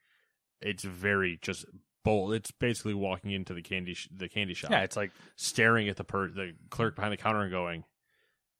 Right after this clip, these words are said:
Speaker 1: "Thanks," and then reaching your hand into whatever case, still making eye contact. Don't break it.
Speaker 2: Yeah.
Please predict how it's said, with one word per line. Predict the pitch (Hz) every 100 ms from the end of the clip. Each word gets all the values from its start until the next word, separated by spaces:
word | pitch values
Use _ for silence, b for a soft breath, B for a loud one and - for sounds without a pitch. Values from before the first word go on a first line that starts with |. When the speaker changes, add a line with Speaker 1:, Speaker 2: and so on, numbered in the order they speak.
| _
Speaker 1:
"Thanks," | - - 92 82 - - -
and | 101
then | 95 90
reaching | 101 - 104
your | 101 90
hand | 107 101 98
into | 95 98
whatever | 98 95 92
case, | - 104 95 - -
still | - - 107
making | 107 107 117 101
eye | 95
contact. | 90 87 95 85 -
Don't | 95
break | 101 95 -
it. | 85 - 135
Speaker 2:
Yeah. | 127 98